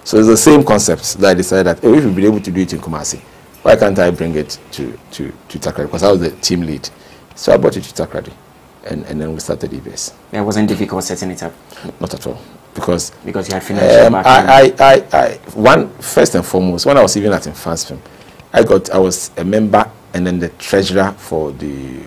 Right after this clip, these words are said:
Speaker 1: Computer Society. So I understood computers. I knew how to program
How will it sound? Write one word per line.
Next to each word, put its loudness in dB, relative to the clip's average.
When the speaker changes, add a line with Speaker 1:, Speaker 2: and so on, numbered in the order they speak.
Speaker 1:
Computer -6
Society. -12
So -4
I 0
understood 0
computers. -8
I -4
knew -2
how -2
to -12
program -10